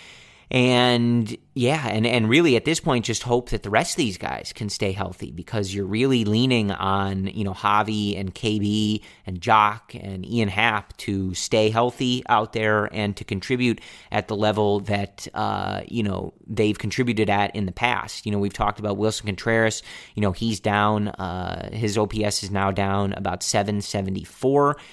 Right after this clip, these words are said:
hitting two forty-seven on the season. Ian Happ's at two oh six, hitting, uh, with a seven oh five O P S on the season. So, y-, you know, again, like, you don't wanna put too much pressure on these guys because they have their own adjustments to make. Their career is on its own trajectory, but you need these guys to step up,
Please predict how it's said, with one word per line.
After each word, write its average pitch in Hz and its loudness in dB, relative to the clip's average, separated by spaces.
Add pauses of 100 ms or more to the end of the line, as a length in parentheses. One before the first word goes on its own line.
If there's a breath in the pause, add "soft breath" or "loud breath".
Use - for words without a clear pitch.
(100)
hitting 101 2
two - -2
forty-seven 110 0
on 110 2
the 110 0
season. 110 -2
Ian 101 0
Happ's 104 -2
at - -10
two 104 0
oh 95 -2
six, - -2 (300 loud breath)
hitting, 101 2
uh, 92 -4
with 98 -4
a 98 -2
seven - 0
oh 95 -4
five 120 0
O 117 2
P 110 -4
S 110 -2
on 107 -2
the 104 -2
season. 107 -4
So, 104 2 (540 loud breath)
y-, 117 4
you 123 4
know, 123 4
again, 110 2
like, 101 0
you 113 0
don't 131 4
wanna 147 0
put - 4
too 156 -8
much 131 -4
pressure 127 0
on 104 0
these 95 -4
guys 92 -4
because 104 -6
they 110 4
have 107 2
their 98 0
own 127 4
adjustments 123 0
to 120 -4
make. 113 0
Their 107 2
career 110 0
is 104 0
on 80 -6
its 78 -6
own 147 2
trajectory, 127 0
but 104 2
you 107 -2
need 117 2
these 117 2
guys 110 0
to 107 -6
step 104 0
up, - 0